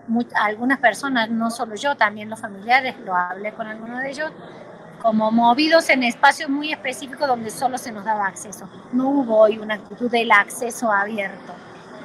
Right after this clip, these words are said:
Eso lo decían las pequeñas señales y quedó mucho más claro cuando el secretario Sandoval emitió su postura de, de salir a defender a las Fuerzas Armadas corporativamente y volver,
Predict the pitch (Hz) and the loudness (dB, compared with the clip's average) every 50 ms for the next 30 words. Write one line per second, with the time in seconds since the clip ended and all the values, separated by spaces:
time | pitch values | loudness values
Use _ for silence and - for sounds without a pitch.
0 | - - - 240 240 262 - 320 285 277 247 233 226 - - 269 254 262 254 247 | -16 -6 -2 0 0 2 2 2 4 6 6 6 6 4 0 -2 2 2 2 2
1 | 247 233 233 262 247 262 262 269 262 254 240 233 262 277 302 320 320 240 240 233 | 0 -2 0 -2 -2 0 0 0 0 0 -2 0 0 0 0 0 -2 -2 0 2
2 | 226 240 240 240 254 240 - 269 247 240 233 - - - 254 220 214 214 208 202 | 4 4 2 2 -2 -6 -6 -6 -2 -2 -2 -2 -2 -2 2 4 4 2 2 -4
3 | 190 - 208 196 190 190 196 - - - - 226 208 202 - - - 220 233 226 | -14 -18 -18 -18 -18 -18 -18 -18 -16 -16 -14 -12 -12 -12 -8 -6 -6 -6 -6 -8
4 | - - 208 208 208 196 202 220 233 254 240 226 214 202 - 233 226 208 - 233 | -8 -8 -8 -6 -6 -2 2 2 2 2 0 -10 -12 -14 -16 -16 -16 -14 -12 -12
5 | 220 - 214 190 - - - 226 226 226 214 208 208 - - - - - - - | -10 -8 -8 -10 -10 -12 -12 -6 -2 -2 -2 -2 -2 -6 -10 -12 -12 -12 -12 -14
6 | - - - - - - - 220 214 - 233 220 220 240 254 254 262 254 247 247 | -14 -14 -14 -14 -16 -14 -12 -8 0 4 4 4 4 4 2 2 2 2 2 -2
7 | 233 214 214 220 233 240 240 240 208 214 233 233 220 - - 220 214 208 208 220 | -4 -4 -2 2 4 4 4 2 0 -6 -8 -12 -8 -4 -4 -2 -2 -2 -4 -2
8 | 226 233 233 226 - 233 202 - - 202 196 196 196 - 240 240 233 233 240 254 | -2 -2 -2 -4 -6 -12 -14 -12 -12 -10 -8 -8 -8 -8 -4 -2 -2 -2 -2 -4
9 | 269 277 269 - 311 320 320 311 - 262 214 208 214 208 214 214 220 302 339 370 | -14 -12 -10 -6 -4 -4 -4 -6 -8 -12 -6 -4 -2 -2 -2 -2 2 4 4 4
10 | - | 2